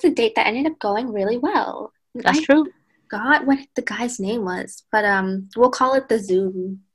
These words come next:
Speaker 1: The
Speaker 2: Zoom
Speaker 1: Zoom
Speaker 2: guy.
Speaker 1: the Zoom guy. <laughs> The Zoom guy. Um, yeah, so the Zoom call went really well, and then they went on a goat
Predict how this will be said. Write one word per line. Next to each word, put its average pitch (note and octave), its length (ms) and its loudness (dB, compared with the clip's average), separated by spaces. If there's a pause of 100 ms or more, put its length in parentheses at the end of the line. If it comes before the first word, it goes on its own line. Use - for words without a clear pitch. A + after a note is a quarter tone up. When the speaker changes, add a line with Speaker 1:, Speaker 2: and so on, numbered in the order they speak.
(300)
Speaker 1:
The G#3 140 0
Speaker 2:
Zoom C#3+ 120 0
Speaker 1:
Zoom D3+ 140 4
Speaker 2:
guy. C#3 360 -2 (280)
Speaker 1:
the B3 140 -4
Zoom G3+ 160 -2
guy. F#3 200 -6 (200)
<laughs> - 180 -16
The B3+ 120 6
Zoom G#3 240 -2
guy. F#3+ 340 -6 (480)
Um, B3 540 0 (140)
yeah, C4 280 4
so B3 600 2
the A#3 140 0
Zoom A#3+ 300 -4
call F#4 300 0
went D#4 160 -2
really C4+ 260 2
well, A3+ 260 0
and G#3+ 100 -2
then A3+ 140 -2
they C4+ 120 2
went A#3 260 -4
on G#3+ 80 -4
a F#3+ 60 -4 (140)
goat - 300 0